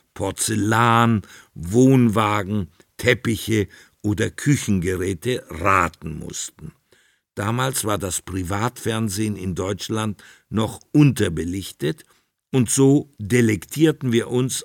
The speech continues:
an den vor Freude in ihrer Freizeitkleidung Hüpfenden, die die Glückschance bekamen, Waren im Tausenderwert zu gewinnen, wenn, ja, wenn sie nur den richtigen Preis errieten.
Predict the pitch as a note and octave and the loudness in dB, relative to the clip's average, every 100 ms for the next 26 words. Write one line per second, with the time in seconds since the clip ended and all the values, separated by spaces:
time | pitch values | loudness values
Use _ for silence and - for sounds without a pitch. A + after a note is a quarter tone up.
0 | - G#2+ F#2+ A2+ A2+ - B2+ - - G#2+ | -8 -6 -4 -4 -6 -6 -8 -8 -6 0
1 | B2 C3 B2 B2+ - - - _ G#2+ A2+ | 4 4 4 2 0 -6 -20 _ -2 -2
2 | A2 G#2 G2 - G2+ A2+ B2+ - A#2 G#2 | -2 -2 -4 -6 -4 -2 -2 -2 -4 -6
3 | - A2+ G#2+ G#2+ F#2+ F#2 E2+ B2 C3+ - | -8 -4 -2 -2 -2 -4 -2 -2 -2 0
4 | A2+ G#2 E2 G#2+ G2+ - - _ - G2+ | 0 0 -2 -4 -4 -8 -20 _ -8 -6
5 | F2 F#2 D#2 A2+ C#3+ C3 - A#2 A2 - | -4 -4 0 2 2 0 -4 -2 -4 -4
6 | G2+ F#2+ E2 F2+ G2 G2 G2+ - _ _ | -4 -6 -6 -8 -6 -4 -4 -8 _ _
7 | D#2 E2+ A2 A2 A2+ G#2+ A2 G2 _ _ | -8 0 4 4 2 2 0 -2 _ _
8 | _ - G2+ E2 - A#2 A2+ E2+ F2+ D#2+ | _ -8 -8 -8 -4 0 0 -2 -6 -8
9 | D2 D2+ - - E2 D#2 D#2 D#2 E2 E2 | -8 -12 -12 -12 -12 -10 -12 -12 -12 -14
10 | _ _ E2 A#2 B2+ C#3+ D3+ D#3 _ _ | _ _ -2 4 4 4 2 -2 _ _
11 | - F2 G2+ D#2+ C#2 D2+ G#2+ B2+ C#3+ C3+ | -10 -4 -4 -4 -8 -2 0 2 2 0
12 | A2 C#3 C3 A2+ A2+ G#2 B2+ C3 G#2+ A#2 | -2 0 2 2 0 0 -2 -4 -6 -8
13 | - C#3 F3 F3+ - - D#4+ F#2+ - - | -10 -12 -8 -8 -6 -4 -4 -4 -8 -8
14 | F2+ D#2+ D2 - - | -8 -8 -12 -16 -20